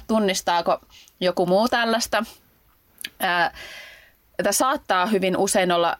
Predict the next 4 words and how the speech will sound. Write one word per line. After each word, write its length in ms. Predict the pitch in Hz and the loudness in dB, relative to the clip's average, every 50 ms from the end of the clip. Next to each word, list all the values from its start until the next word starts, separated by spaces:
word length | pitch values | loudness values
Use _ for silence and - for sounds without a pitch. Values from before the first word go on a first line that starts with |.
| _ - | _ -2
jokseenkin 720 | 180 196 202 202 - - 214 180 170 170 180 180 175 170 | 0 0 0 0 -2 -2 0 0 0 0 0 0 0 0
sukupuolittunut 920 | 175 - - 233 - 208 180 - 165 165 165 165 175 - - 170 160 160 - - | 0 0 0 0 0 -2 -2 0 2 2 2 2 -2 -2 -2 -2 -2 -2 -2 -2
tilanne 480 | - 196 185 180 170 170 165 156 165 - - | 0 0 2 2 2 0 0 -2 -2 -2 -2
parisuhteessa, 840 | 185 170 175 170 175 175 165 - - - 160 294 285 - - - | -2 0 0 0 0 0 -2 -2 -2 -2 0 0 0 0 -2 0